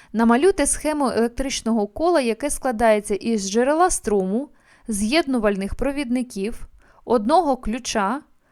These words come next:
двох лампочок, з'єднаних паралельно, і дзвінка, з'єднаного послідовно з першою лампочкою. Коротко про головне.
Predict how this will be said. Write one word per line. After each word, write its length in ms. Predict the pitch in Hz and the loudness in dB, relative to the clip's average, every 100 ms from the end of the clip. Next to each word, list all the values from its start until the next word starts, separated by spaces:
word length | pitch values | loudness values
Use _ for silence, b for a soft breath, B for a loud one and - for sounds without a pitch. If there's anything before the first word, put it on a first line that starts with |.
| _ | _
двох 420 | 202 190 262 240 202 | -12 0 2 2 0
лампочок, 640 | 190 190 226 330 - 370 | 0 0 0 -2 -2 -2
з'єднаних 640 | 294 226 262 233 214 208 | -4 -2 0 0 0 0
паралельно, 760 | - 214 202 185 185 185 269 359 _ _ _ | 2 2 2 -2 -4 -4 -4 -6 _ _ _
і 140 | - 294 | -4 -2
дзвінка, 600 | 269 339 349 254 226 214 b b | 0 -2 0 2 2 0 b b
з'єднаного 840 | 208 190 196 214 220 330 349 254 | -8 -4 0 0 2 -2 0 0
послідовно 760 | 247 220 - 190 180 214 311 339 | 0 -2 -2 -2 0 0 0 -4
з 120 | - | -6
першою 600 | - 196 190 - 269 277 | -4 -2 -2 -4 -6 -4
лампочкою. 760 | 240 180 180 185 - 190 180 196 _ _ _ _ _ _ - - _ _ _ B B B - | -4 -4 -6 -10 -10 -10 -12 -14 _ _ _ _ _ _ -20 -20 _ _ _ B B B 0
Коротко 480 | 320 392 392 - | 4 4 2 -2
про 220 | 302 233 233 | -2 0 0
головне. 560 | 247 226 214 185 185 | 0 0 -2 -4 -8